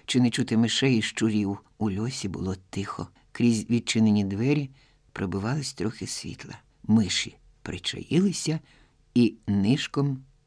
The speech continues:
сміялися з Адама. Адам набрав бульби, а поверх поклав у кошики трохи моркви, головку капусти, пару бурячків. Хоч Єва й не казала їх принести,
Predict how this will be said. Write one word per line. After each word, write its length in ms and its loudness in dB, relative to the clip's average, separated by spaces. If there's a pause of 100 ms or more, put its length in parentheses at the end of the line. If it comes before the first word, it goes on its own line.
(140)
сміялися 800 -4
з 180 -10
Адама. 420 -8 (1900)
Адам 400 6
набрав 360 0
бульби, 480 -2 (360)
а 120 2
поверх 320 2
поклав 400 0
у 80 0
кошики 580 -2 (200)
трохи 340 4
моркви, 920 4
головку 500 0
капусти, 1080 0
пару 280 0
бурячків. 920 2 (340)
Хоч 320 -2
Єва 240 4
й 120 4
не 180 4
казала 340 2
їх 160 0
принести, 640 -2